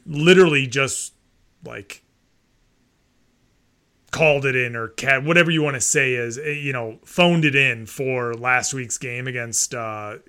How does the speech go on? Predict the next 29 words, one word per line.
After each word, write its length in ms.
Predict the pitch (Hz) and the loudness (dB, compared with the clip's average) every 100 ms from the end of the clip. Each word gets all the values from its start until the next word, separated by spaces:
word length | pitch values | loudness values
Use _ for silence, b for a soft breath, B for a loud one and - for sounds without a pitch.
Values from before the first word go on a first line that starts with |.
| _ | _
Green 300 | 143 139 123 | -6 -4 -4
Bay. 340 | 113 107 131 b b b - | -6 -6 -6 b b b 0
There's 160 | 180 | 4
just 180 | 170 - | 4 2
clips 300 | - 151 151 | 0 -2 0
out 180 | 156 147 | -2 0
there 300 | 160 160 156 | 2 4 2
of 160 | 135 | 0
him 440 | 120 107 135 139 139 | -8 -6 -4 -4 -4
just, 400 | 135 123 - - | -2 -2 -4 -4
like, 400 | 131 104 104 - b b b b _ - 156 | -10 -10 -12 -14 b b b b _ -14 -6
getting 400 | 131 165 156 139 | 2 4 4 0
touched 400 | - - 156 - | -6 -2 -2 0
by 160 | 147 143 | 2 4
an 100 | 143 | 4
offensive 520 | 135 135 143 139 147 | 0 -2 -4 -2 -2
lineman 480 | 131 120 127 143 156 | -2 -4 -4 -2 -2
and 200 | 147 131 | -2 -4
then 220 | 127 123 | -6 -6
just, 320 | 120 123 - | -8 -4 -4
like, 320 | 123 113 113 - _ _ _ _ _ _ _ _ _ _ _ _ _ _ _ _ _ | -4 -10 -12 -20 _ _ _ _ _ _ _ _ _ _ _ _ _ _ _ _ _
getting 300 | - 151 139 | 4 4 4
blown 520 | 120 139 143 143 139 123 | -6 -6 -4 -4 -4 -6
back 320 | 127 127 - | -4 -4 -6
three 280 | - 135 120 | -12 -10 -8
and 80 | |
a 40 | 113 | -10
half 260 | 117 113 | -8 -6
steps 560 | - - 127 127 - | -4 -4 -6 -6 -6